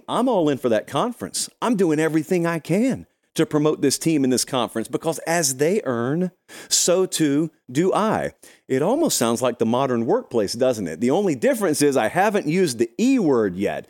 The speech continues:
and that is employee. Can this stuff be collectively bargained without that? That's the great unknown. It's not, usually. <laughs> It's not. But as you can tell, we need some creative thinking already here.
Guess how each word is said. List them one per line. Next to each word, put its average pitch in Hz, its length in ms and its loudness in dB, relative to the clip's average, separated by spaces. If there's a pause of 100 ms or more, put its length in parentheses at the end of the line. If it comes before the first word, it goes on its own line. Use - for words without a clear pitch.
(160)
and 127 140 2
that 170 120 2
is 143 140 2
employee. 110 1200 -2 (680)
Can 98 260 -4
this 143 120 0
stuff - 420 -2
be 131 140 2
collectively 110 600 -2
bargained 104 500 -2
without 101 400 -2
that? 71 220 -6 (880)
That's 95 220 -2
the 117 100 -2
great 127 260 0
unknown. 156 380 -2
It's - 240 -12
not, 117 720 -4
usually. 101 500 0
<laughs> 226 60 2
It's 131 280 0
not. 147 600 0 (320)
But 175 460 0 (100)
as 156 240 2
you 190 80 0
can 147 160 2
tell, 170 460 2 (340)
we 156 180 0
need 202 240 2
some - 160 0
creative 139 520 0
thinking 151 580 0
already 110 560 2
here. 80 320 -6